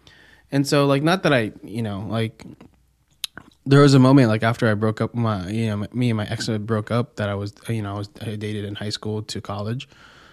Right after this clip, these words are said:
I went, I felt like I went into desperation mode, 'cause I was like, "All right." I, like, the same thing. I was like, "I need to find somebody." Not that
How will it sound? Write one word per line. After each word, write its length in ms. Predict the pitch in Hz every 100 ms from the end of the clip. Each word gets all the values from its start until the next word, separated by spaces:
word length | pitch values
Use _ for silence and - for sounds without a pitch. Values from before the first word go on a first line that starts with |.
| _ - - _ - _ -
I 100 | 131
went, 200 | 135 123
I 100 | 123
felt 220 | 147 147
like 140 | 135
I 60 | 123
went 180 | 117 110
into 180 | 120 110
desperation 600 | 110 - 101 107 - 110
mode, 220 | 87 101
'cause 160 | 113 92
I 40 |
was 100 | 98
like, 160 | 98 - 131
"All 80 |
right." 280 | 139 165 143 - - - _ _ _ -
I, 100 | 120
like, 240 | 120 -
the 140 | - 131
same 260 | - 127
thing. 320 | 123 139 120 101
I 40 |
was 100 | 117 113
like, 140 | -
"I 60 | 117
need 140 | 117
to 100 | 113
find 460 | - 107 110 117 113
somebody." 340 | 113 101 101
Not 200 | 123 135
that 240 | 110 107